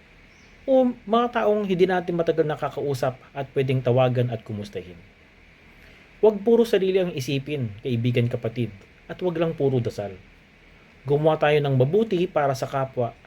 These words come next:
para mas lalo nilang maramdaman na may Diyos dito sa mundong ito.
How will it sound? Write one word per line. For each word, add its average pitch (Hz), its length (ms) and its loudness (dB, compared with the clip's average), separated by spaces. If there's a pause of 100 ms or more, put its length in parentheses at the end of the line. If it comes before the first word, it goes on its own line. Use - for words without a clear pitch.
(360)
para 233 160 2
mas 226 160 0
lalo 185 240 2
nilang 175 400 0
maramdaman 135 640 -2 (320)
na 147 80 -8
may 147 240 0
Diyos 123 480 -2
dito 131 240 -6
sa 123 120 -2
mundong 107 440 -6
ito. - 80 -20